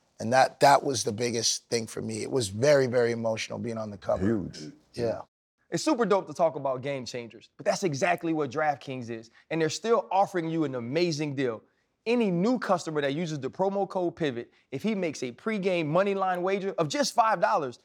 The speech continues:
Speaker 3: they hit it, you get a hundred and fifty dollars in free bets. And I got both of my dogs here with me today, and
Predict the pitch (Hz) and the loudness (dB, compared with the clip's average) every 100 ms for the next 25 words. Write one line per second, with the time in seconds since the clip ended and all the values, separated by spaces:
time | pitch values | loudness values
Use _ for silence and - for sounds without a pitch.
0 | _ 190 160 120 262 285 294 - - 190 | _ -4 -2 0 2 0 -4 -16 -4 2
1 | 180 - 208 233 247 233 - 220 220 175 | 2 2 -2 0 2 2 0 -2 2 4
2 | 175 170 165 - _ - 143 - 180 190 | 4 2 -2 -10 _ -4 -4 -4 -4 -2
3 | 147 147 - - - _ 208 196 160 156 | 2 2 0 -14 -20 _ 0 2 0 -2
4 | 151 143 123 202 269 208 180 151 151 147 | -2 -2 2 4 4 2 0 4 4 2
5 | 143 156 147 147 143 139 139 160 | 0 -2 -2 -4 -6 -8 -2 -2